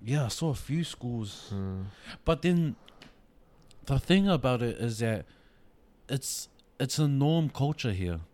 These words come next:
Speaker 1: And
Speaker 2: It used to be. Is it still now? I
Speaker 1: I
Speaker 2: haven't seen it, like, any fight
Speaker 1: Actually,
Speaker 2: pages in the
Speaker 1: actually, sorry, it's in my
Speaker 2: Yeah.
Speaker 1: pants. Actually, I think it's still now, but it's more secretive.
Speaker 2: Oh.
Speaker 1: Or maybe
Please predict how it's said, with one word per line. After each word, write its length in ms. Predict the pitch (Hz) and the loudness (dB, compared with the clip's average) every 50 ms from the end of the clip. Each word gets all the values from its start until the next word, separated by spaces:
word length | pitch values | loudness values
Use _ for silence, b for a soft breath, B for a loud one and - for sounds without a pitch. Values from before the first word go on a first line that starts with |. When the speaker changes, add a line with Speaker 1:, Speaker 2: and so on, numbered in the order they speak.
| - - - - - - B B B B B B B B B B B B B B - | -18 -18 -18 -18 -18 -20 B B B B B B B B B B B B B B -6
Speaker 1:
And 100 | - 120 117 | -4 -4 -2
Speaker 2:
It 60 | 104 113 | -2 0
used 260 | 117 147 208 - - | -2 0 -2 -2 -4
to 80 | - 107 | -4 -2
be. 400 | 104 104 110 139 180 196 180 143 117 - - | 0 0 0 2 0 0 -2 -6 -8 -4 -2
Is 100 | 117 120 | 0 0
it 60 | 123 | 0
still 240 | - - 160 160 139 | 0 2 2 2 4
now? 400 | 120 135 196 277 330 277 - - - - - | 4 4 4 2 2 0 -4 -8 -16 -14 -12
I 260 | 101 101 110 123 120 120 120 | -10 -6 -6 -4 -2 2 4
Speaker 1:
I 60 | 127 | 6
Speaker 2:
haven't 280 | 147 175 185 170 139 120 | 6 6 6 4 2 2
seen 220 | - 139 147 139 127 | 0 0 0 0 0
it, 120 | 110 - | -2 0
like, 220 | - 107 107 107 - | 2 2 2 2 2
any 160 | - 127 127 131 | 0 2 4 4
fight 220 | 170 - - 135 - | 4 8 10 10 10
Speaker 1:
Actually, 120 | 190 202 | 10 8
Speaker 2:
pages 480 | 131 117 113 110 117 113 107 - - - | 8 6 6 2 0 -2 -2 -4 -6 -6
in 140 | 107 107 | -6 -4
the 200 | 104 104 104 101 - - - - | -4 -6 -6 -8 -10 -12 -4 -2
Speaker 1:
actually, 540 | 147 160 - - 180 175 185 190 185 - - - - - - - - - - - | -2 -2 0 -2 -4 -2 -2 -2 -2 -4 -8 -14 -16 -16 -14 -14 -14 -14 -14 -14
sorry, 220 | - - - 98 90 92 | -14 -14 -14 -14 -14 -16
it's 240 | - - - - - - - | -18 -20 -18 -18 -18 -18 -18
in 220 | - 98 87 98 98 | -20 -18 -18 -18 -18
my 60 | 85 - - | -20 -16 -12
Speaker 2:
Yeah. 80 | - 90 | -10 -8
Speaker 1:
pants. 140 | 87 - - B B B B B B B B - | -8 -10 -12 B B B B B B B B -4
Actually, 500 | 135 151 - - - 180 190 202 208 175 - | -4 -4 -2 -2 -2 -2 -2 -4 -6 -6 -6
I 160 | - 117 127 123 | -4 -2 -2 -2
think 380 | - - - 185 196 180 - | -4 -2 -2 0 0 0 -2
it's 140 | 156 123 - | -4 -4 -4
still 280 | - - - 165 156 147 | -4 2 4 4 4 4
now, 380 | 139 127 127 143 160 180 185 - - | 2 0 -2 -4 -4 -6 -8 -8 -6
but 120 | - 107 113 | -4 -4 -4
it's 140 | 110 - | -4 -2
more 200 | - 127 143 151 | 0 0 0 0
secretive. 560 | - - 160 151 - 113 101 85 87 85 - - b b b b - | 0 -4 -8 -8 -8 -10 -10 -10 -10 -12 -14 -18 b b b b -12
Speaker 2:
Oh. 640 | 95 101 110 131 160 190 220 226 202 123 101 98 - - | -8 -6 -4 -4 -4 -4 -4 -4 -6 -6 -6 -8 -2 2
Speaker 1:
Or 180 | 143 147 147 | 4 4 4
maybe 560 | 139 131 135 147 170 180 147 147 160 175 185 | 4 4 4 4 4 4 2 0 -2 -2 -4